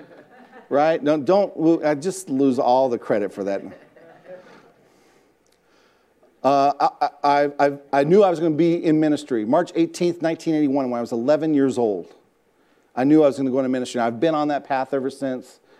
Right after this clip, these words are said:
I've said no to a lot of things my peers, uh, had said yes to. Um, but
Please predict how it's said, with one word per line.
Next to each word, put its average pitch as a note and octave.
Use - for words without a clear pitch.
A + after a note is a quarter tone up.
I've C#3
said D3
no D3
to D3+
a D3
lot C#3
of D3
things D3
my C#3+
peers, C#3+
uh, C3+
had C3+
said C#3+
yes C#3+
to. A#2
Um, B2
but D#3